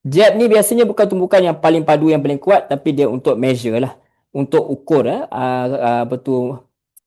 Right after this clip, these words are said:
untuk ukur jarak satu dan juga untuk bagi distraction lah kepada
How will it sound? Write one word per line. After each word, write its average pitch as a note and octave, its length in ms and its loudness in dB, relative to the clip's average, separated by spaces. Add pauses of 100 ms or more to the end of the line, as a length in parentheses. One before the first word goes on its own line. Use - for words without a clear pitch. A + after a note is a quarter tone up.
untuk C3+ 320 -2
ukur C3+ 640 0
jarak C3 400 2
satu G#3+ 480 -6 (240)
dan C#3+ 160 0
juga C#3+ 240 4
untuk C3 320 0
bagi B2+ 560 0 (640)
distraction D#3+ 560 2
lah E3 240 -2
kepada B2+ 440 0